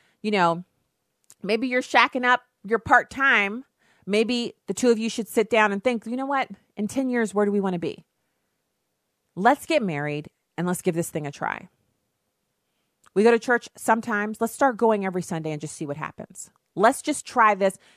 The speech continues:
"Well, we're, now you're acting white." So be it. Call it whatever you want. Call it acting white. Call it acting like a Martian.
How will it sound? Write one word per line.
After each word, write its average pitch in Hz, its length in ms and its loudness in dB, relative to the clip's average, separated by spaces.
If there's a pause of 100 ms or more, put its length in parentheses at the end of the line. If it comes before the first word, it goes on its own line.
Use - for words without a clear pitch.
(140)
"Well, 143 160 0
we're, 180 240 4
now 156 220 2
you're 180 180 4
acting 180 300 2
white." 185 300 2 (200)
So 381 220 6
be 247 220 2
it. - 120 0 (260)
Call 359 260 8
it 311 60 2
whatever 320 220 6
you 262 140 -2
want. 220 380 -2
Call 254 200 6
it 233 100 -2
acting 214 360 0
white. 302 260 2
Call 262 220 4
it - 80 -2
acting 220 200 0
like 208 100 0
a 196 60 2
Martian. 302 600 2